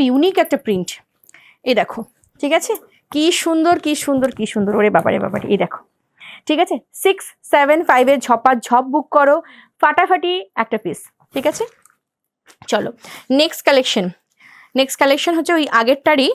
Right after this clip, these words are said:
কালার অপশন, ব্লু। যারা ব্লু পছন্দ করো, এই দেখো, কি সুন্দর দেখতে। এরকম সুন্দর কালেকশন কে দেয় বলো তো কন্যা ছাড়া?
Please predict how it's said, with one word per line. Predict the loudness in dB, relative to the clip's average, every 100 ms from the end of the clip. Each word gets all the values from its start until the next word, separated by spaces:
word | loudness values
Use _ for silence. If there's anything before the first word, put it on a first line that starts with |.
| 2
কালার | 2 4
অপশন, | 0 -2 -10 -10 -16 _ _ -10
ব্লু। | -4 0 -2 -4 -10 -2
যারা | 2 2
ব্লু | 2 -2 2
পছন্দ | 0 2 -2 -2
করো, | -4 -6 -8 _ _ _ -4
এই | -2
দেখো, | -2 -4 -14 -20 _ _ _ _ _ -10
কি | -4 -2 -2
সুন্দর | -2 -2 0 2 0 0
দেখতে। | -2 -4 -4 2 2 0 -10 _ -20 -20 _ 0
এরকম | 0 2 0
সুন্দর | -2 0 2 2
কালেকশন | 4 4 2 0 -2 -4
কে | -2 -2
দেয় | 2 2 2
বলো | 2 0
তো | -2
কন্যা | -2 0 0
ছাড়া? | 0 -4